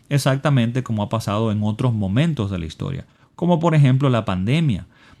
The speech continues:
En la pandemia, cuando inició todo en el dos mil veinte, todas las inversiones cayeron en marzo, abril,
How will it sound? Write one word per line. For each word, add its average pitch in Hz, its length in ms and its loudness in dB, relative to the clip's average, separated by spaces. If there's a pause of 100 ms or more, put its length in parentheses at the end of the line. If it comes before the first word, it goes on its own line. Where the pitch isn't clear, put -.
(140)
En 87 100 -6
la 90 140 -6
pandemia, 135 560 0
cuando 95 180 -2
inició 92 300 -4
todo 135 320 2
en 127 80 0
el 92 100 -2
dos 92 140 -4
mil 123 200 0
veinte, 123 440 -2 (260)
todas 180 240 2
las 175 140 2
inversiones 123 420 0
cayeron 113 480 0 (320)
en 101 200 -2
marzo, 110 720 -2
abril, 117 560 -2